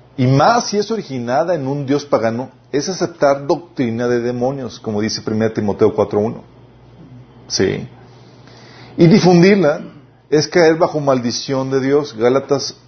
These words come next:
uno ocho, uno, del ocho al nueve, habla acerca de eso, que si predicas algo diferente o que se contrapone al Evangelio, caes bajo maldición de Dios.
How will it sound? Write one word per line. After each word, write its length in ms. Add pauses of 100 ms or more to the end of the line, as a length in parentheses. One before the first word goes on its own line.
(180)
uno 340 (120)
ocho, 580 (400)
uno, 300
del 160
ocho 220
al 40
nueve, 300
habla 320
acerca 320
de 100
eso, 320
que 80
si 140
predicas 520
algo 300
diferente 680
o 60
que 140
se 120
contrapone 540
al 60
Evangelio, 560 (2500)
caes 180
bajo 180
maldición 480
de 120
Dios. 280